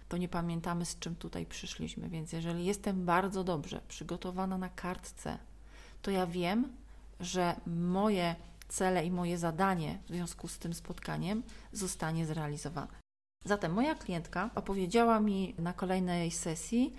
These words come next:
jak wyglądał u niej ten proces właśnie z posiadaniem głębokiej świadomości programu zajętości.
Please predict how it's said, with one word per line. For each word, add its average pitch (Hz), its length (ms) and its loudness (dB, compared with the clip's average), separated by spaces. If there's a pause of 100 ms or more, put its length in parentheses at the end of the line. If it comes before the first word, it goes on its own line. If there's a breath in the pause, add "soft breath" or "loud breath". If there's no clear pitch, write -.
(240 loud breath)
jak 226 200 10
wyglądał 190 480 4
u 185 60 0
niej 180 160 0
ten 165 180 -2
proces 180 580 -2
właśnie 196 580 4
z - 60 -2
posiadaniem 190 600 2
głębokiej 185 460 2
świadomości 185 640 -2
programu 165 440 -2
zajętości. 156 640 -6